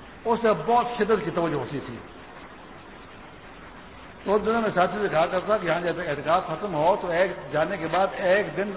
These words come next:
آرام کریں گے مسلسل۔ اور شادی شدہ کو خاص طور سے ہدایت کرتا تھا کہ آپ یہاں سے جانے کے بعد ایک دن ضرور آرام کریں گے۔ انہوں نے ہدایات پر عمل نہ کرنے کے لیے ایک ساتھی نے عمل نہیں کی-، نہیں کیا، وہ گیا سائیکیاٹرسٹ کا مریض ہو گیا،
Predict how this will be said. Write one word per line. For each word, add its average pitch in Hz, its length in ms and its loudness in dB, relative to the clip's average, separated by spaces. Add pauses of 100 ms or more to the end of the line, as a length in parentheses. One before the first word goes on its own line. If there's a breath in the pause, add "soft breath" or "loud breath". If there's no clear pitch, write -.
(140)
آرام 165 400 4
کریں 165 260 0
گے 143 60 -4
مسلسل۔ 127 380 -8 (1300)
اور 180 180 -4
شادی 165 220 0
شدہ 196 200 4
کو 180 160 0
خاص 190 220 4
طور 208 140 2
سے 175 80 0
ہدایت 156 280 2
کرتا 160 220 -2
تھا 175 200 0
کہ 185 120 -4
آپ 160 160 2 (720)
یہاں 160 260 2
سے 156 140 -4
جانے 156 240 -2
کے 147 120 -4
بعد 156 220 4 (120)
ایک 190 280 4
دن 196 60 0 (100)
ضرور 190 240 6
آرام 143 300 2
کریں 123 160 -8
گے۔ 110 140 -12 (2000)
انہوں 185 140 4
نے 202 60 4
ہدایات 165 380 6
پر 180 80 2
عمل 180 200 0
نہ 208 60 2
کرنے 196 240 0
کے 196 100 0
لیے 170 140 0
ایک 180 120 0
ساتھی 180 220 0
نے 175 60 -4
عمل 185 160 -4
نہیں 208 200 -6
کی-، 185 120 -12
نہیں 196 200 -8
کیا، 190 200 0 (680)
وہ 175 160 -2
گیا 196 200 6
سائیکیاٹرسٹ 160 380 -2
کا 175 160 -6
مریض 226 160 -6
ہو 202 140 -2
گیا، 156 80 -10